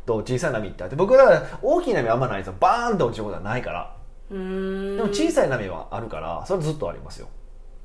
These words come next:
Speaker 2: でも小さいからあんまりその、なんて言うんでしょうか。
Speaker 1: ただ外から見たら別に全然分からへんし、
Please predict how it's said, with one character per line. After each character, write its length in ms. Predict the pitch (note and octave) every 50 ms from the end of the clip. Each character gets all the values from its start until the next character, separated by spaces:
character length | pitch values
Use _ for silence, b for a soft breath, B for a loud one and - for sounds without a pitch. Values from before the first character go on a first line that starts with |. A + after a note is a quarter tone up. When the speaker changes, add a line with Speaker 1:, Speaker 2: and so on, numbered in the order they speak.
| - - - - - - -
Speaker 2:
で 120 | - C#4
も 80 | D4 C#4+
小 180 | C#4+ - G4+ G#4+ A4 G#4+ -
さ 100 | - F4
い 120 | F4 F4
か 120 | F4+ F4+
ら 300 | G4 G4+ G4 E4 - A3
あ 60 | A#3 B3
ん 100 | B3 A#3+
ま 100 | B3 B3
り 120 | B3 B3
そ 120 | B3+ B3
の、 300 | G#3+ G#3 G3 G3 F#3+ - -
な 220 | G3+ G3+ G3+ A#3 C4+
ん 80 | C4
て 60 | -
言 80 | A3 G#3
う 40 | F#3
ん 20 |
で 80 | F#3+ F#3
し 100 | - F3+
ょ 60 | F3
う 40 | E3+ -
か。 240 | F3 - - - -
Speaker 1:
た 80 | F#3+
だ 20 | F3
外 160 | G3 F#3+ G#3+
か 60 | A3
ら 80 | G#3+ E3+
見 60 | C3
た 60 | A2+
ら 60 | G#2+
別 120 | G#2 G#2 G2+
に 40 | G#2
全 140 | B2 B2
然 80 | A#2+ A#2
分 100 | A#2 B2+
か 100 | C3+ B2+
ら 60 | G#2+
へ 160 | G#2 G#2 E2+
ん 60 | F#2+ B2
し、 420 | - A#3 A#3+ G#3 C3+ F#2 - -